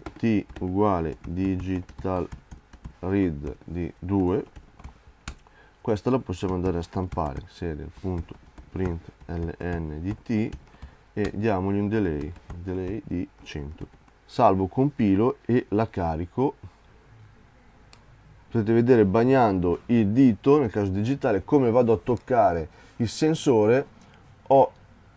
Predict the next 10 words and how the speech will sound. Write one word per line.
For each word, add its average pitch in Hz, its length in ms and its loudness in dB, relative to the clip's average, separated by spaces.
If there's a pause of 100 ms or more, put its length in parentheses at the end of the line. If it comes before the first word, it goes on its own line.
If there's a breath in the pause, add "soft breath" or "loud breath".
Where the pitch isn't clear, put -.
(760)
che 127 100 2
il 117 80 4
segnale 127 420 2
in 123 60 2
uscita 135 680 4 (220)
passa 104 420 4
da 95 440 4
alto 107 340 0
a 131 40 2
basso 117 580 2